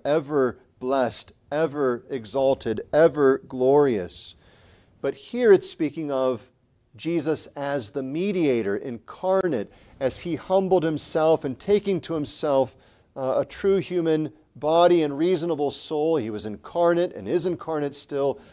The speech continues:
All of his lowly service, he took the lowest posture among all men. And he, as the incarnate mediator, has now been raised up. And so here is a wonder for us.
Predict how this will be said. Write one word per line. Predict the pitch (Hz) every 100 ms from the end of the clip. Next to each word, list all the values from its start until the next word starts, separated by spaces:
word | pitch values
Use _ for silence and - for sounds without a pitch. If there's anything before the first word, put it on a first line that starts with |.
| - -
All | 160 208 226
of | 214
his | 185 147
lowly | 180 180 170
service, | 160 - 165 170 165 160 - -
he | - 165
took | - 185 -
the | 165
lowest | 175 202 226 240 214 -
posture | - 190 190 - - 165
among | 160 160 156 -
all | 185 226 240
men. | 208 190 160 117 90 78 - _ _ _ _ _ _ _ _ -
And | 117
he, | 113 - 175 165
as | 151 147 107
the | 143 135
incarnate | 147 - - 151 139
mediator, | 139 139 143 135 120 117
has | 107 127 113
now | 139 147 165 160
been | 139 131
raised | 127 135 135 117 98
up. | 120 107 - _ _ _ - - -
And | 127
so | 151
here | 131 202 196
is | 160
a | 160
wonder | 139 156 160
for | 156 - 139
us. | 110 95 - - -